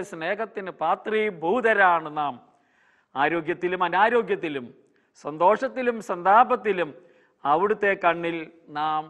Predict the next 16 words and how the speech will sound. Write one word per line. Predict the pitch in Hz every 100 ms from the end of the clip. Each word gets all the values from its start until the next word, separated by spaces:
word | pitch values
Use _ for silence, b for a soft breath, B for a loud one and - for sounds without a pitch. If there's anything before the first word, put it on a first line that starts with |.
| - 143
അഴകുള്ളവരാണ്. | 147 175 160 151 143 139 127 110 _ _
നമ്മുടെ | 131 143 147 -
സൗന്ദര്യം | 160 240 214 202 160 131 139
ദൈവം | 208 254 240
സ്നേഹിക്കുന്നു | 226 202 247 285 302 285 285 285 220
എന്നതിൽ | 226 208 220 208
നിന്നാണ് | 202 190 165 160 160 151 - b b _
നമുക്ക് | 147 170 170 165 160
സൗന്ദര്യം | 160 175 175 175 170
വന്നിരിക്കുന്നത്. | 156 160 156 151 151 143 127 113 _ b b b b
അത് | 147 208 240
നമ്മുടെ | 214 240 247 240
പ്രവൃത്തികൾ | 208 214 269 269 254 247 247 226
മൂലമല്ല. | 233 240 240 226 247 233 160 170
വീണ്ടും | 233 214 202
മാർപ്പാപ്പ | 190 175 185 175